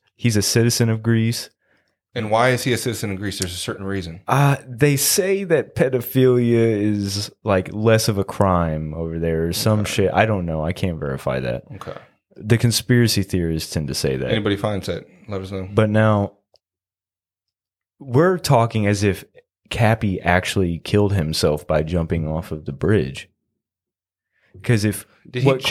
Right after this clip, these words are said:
Speaker 1: Corey
Speaker 2: or was he in
Speaker 1: Daniel
Speaker 2: a, in a vehicle?
Speaker 1: He jumped.
Speaker 2: He jumped, right? Okay.
Speaker 1: But now if Corey Daniel's telling the truth and that everybody at the truck stop thought he was a homeless guy that's been living under the bridge for the last few weeks,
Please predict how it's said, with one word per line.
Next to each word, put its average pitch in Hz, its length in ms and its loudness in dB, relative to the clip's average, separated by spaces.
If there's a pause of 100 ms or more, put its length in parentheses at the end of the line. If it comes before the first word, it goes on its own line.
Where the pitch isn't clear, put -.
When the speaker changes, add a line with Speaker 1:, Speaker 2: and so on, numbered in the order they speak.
Speaker 1:
Corey 131 140 4
Speaker 2:
or 101 80 0
was 110 100 2
he 123 140 2
in 104 60 2
Speaker 1:
Daniel 95 220 -2
Speaker 2:
a, - 80 -14
in 98 80 -6
a 90 60 -6
vehicle? - 540 -10
Speaker 1:
He 107 120 -6
jumped. 104 260 0
Speaker 2:
He - 40 -14 (100)
jumped, - 180 -10
right? 87 220 -12
Okay. - 180 -16 (140)
Speaker 1:
But 117 140 4
now 117 220 4
if 104 100 0
Corey 135 280 4
Daniel's 117 480 2
telling 104 300 2
the 90 60 -2
truth 87 500 -4
and 101 160 -2
that 95 200 2
everybody 107 320 2
at - 60 -6
the 92 60 -4
truck 127 260 0
stop 98 300 2
thought 95 200 2
he 98 280 -2
was 95 260 0
a 85 60 0
homeless 120 400 2
guy 87 220 4
that's 82 180 0
been 87 200 -4
living 87 220 -2
under 82 140 -4
the 78 100 -4
bridge 80 320 -4
for 92 100 -4
the 82 80 -4
last 82 240 -2
few 82 200 -6
weeks, 78 360 -6